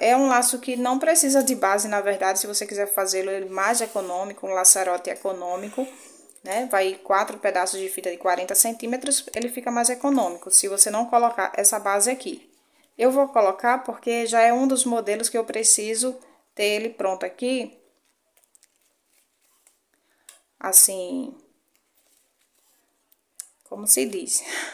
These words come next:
<laughs> Até foge, ó. Pronto. Arrematei aqui o fio,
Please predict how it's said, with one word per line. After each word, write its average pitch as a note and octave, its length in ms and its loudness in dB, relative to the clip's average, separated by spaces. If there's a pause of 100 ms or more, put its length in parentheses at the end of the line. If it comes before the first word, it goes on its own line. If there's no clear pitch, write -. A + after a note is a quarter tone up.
(120)
<laughs> - 420 -20
Até - 120 -12
foge, - 360 -8
ó. - 40 -16 (440)
Pronto. - 320 -6 (520)
Arrematei G3 440 -4
aqui G#3+ 180 -4
o C4+ 60 0
fio, A3+ 600 -2